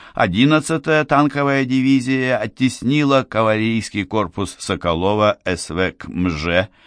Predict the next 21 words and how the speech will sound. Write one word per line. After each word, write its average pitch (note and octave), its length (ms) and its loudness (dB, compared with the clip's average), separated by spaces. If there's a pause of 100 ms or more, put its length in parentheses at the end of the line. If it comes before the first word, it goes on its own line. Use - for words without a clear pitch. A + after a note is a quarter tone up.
(260)
но A#2 240 2
захватить E3+ 640 -2
плацдарм E2 800 2
не F2 200 0
смогла. E2 520 -2 (760)
Одновременно G3 680 4
наметился E3+ 640 -2
кризис C#3+ 500 0
на D#3 140 2
фронте C#3+ 460 0
шестьдесят C3+ 600 -2
девятой A2+ 540 0
армии, A#2 540 2
где G#2+ 240 -2
готовилась A2+ 600 -2
перейти G2+ 380 -4
в - 20 -4
наступление G2 720 -2
армейская F2+ 560 -2
группа G2+ 480 -2
Кемпфа. F#2+ 720 0